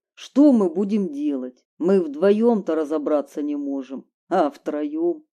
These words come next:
У нас одни нервозы, комплексы, спазмы, фиолетовые ножки. Нам лечиться надо, а не детей рожать. Представляю, мама была бы в восторге от этой новости. Тюнечка,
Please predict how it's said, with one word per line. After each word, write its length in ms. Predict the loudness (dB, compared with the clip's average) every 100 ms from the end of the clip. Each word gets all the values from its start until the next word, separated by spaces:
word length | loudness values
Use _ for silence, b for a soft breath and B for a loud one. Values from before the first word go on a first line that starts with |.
| _
У 100 | -2
нас 220 | 2 2 2
одни 300 | 0 2 2
нервозы, 760 | 0 -2 -4 -2 0 -2 -6
комплексы, 760 | -6 -2 0 -2 -2 -8 -6 -12
спазмы, 760 | -14 _ 2 2 0 -4 -10 -10 _ _
фиолетовые 840 | -4 2 6 6 4 2 2 2 2
ножки. 800 | 0 -2 -2 -4 -10 -20 -20 _ _ -8
Нам 260 | -4 0
лечиться 640 | 0 0 -4 -4 -2 0 2
надо, 420 | 4 2 2 0
а 80 | 0
не 140 | -2
детей 400 | -2 -6 -4 -4
рожать. 640 | -2 -6 -8 -8 -8 _ _
Представляю, 1300 | -4 -4 -6 -10 0 2 2 0 0 0 0 -2 -4 -12 _ _
мама 500 | 0 4 4 4 4
была 260 | 6 6 6
бы 160 | 4
в 80 | 4
восторге 840 | 2 0 -8 _ 2 2 4 0
от 100 | 0
этой 260 | -2 -2 -2
новости. 840 | -2 -2 -4 -8 -12 _ -18 -18 _ _ _ _ _ _
Тюнечка, 840 | -2 2 4 2 -2 -8 -8 -8